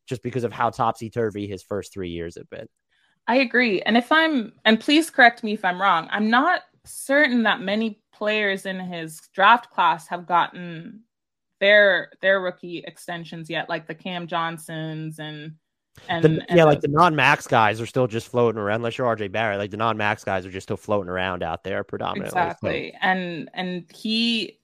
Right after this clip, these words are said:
Speaker 2: I guess where he is right now, he's still considered kind of a role player, so it doesn't exactly make sense for them to completely and totally throw the bag at him if he hasn't completely,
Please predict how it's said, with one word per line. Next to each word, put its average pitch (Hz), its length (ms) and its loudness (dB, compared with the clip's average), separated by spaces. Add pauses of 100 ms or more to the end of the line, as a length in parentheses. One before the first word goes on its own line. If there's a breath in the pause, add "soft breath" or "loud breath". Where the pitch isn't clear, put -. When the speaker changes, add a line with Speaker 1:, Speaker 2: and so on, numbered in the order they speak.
(280)
Speaker 2:
I 214 100 4
guess 240 300 4
where 220 300 6
he 226 320 -2
is 202 220 4
right 185 180 4
now, 185 300 2
he's 202 160 -8
still 190 220 0
considered 190 500 -4
kind 185 240 -2
of 175 120 -8 (140)
a 185 100 -2
role 180 360 2
player, 214 420 0
so 208 220 -4
it 160 160 -2
doesn't 190 400 2
exactly 175 480 -2
make 170 260 -12
sense 175 340 -8
for 175 140 -6
them 170 200 -4
to 170 100 -16
completely 165 800 -10 (480)
and 185 140 -6
totally 175 420 -2
throw 180 240 0
the 165 140 0
bag 160 320 4
at - 160 -2
him 156 460 -10 (300)
if 175 140 -8
he 180 140 -8
hasn't 165 420 0 (180)
completely, 175 960 -8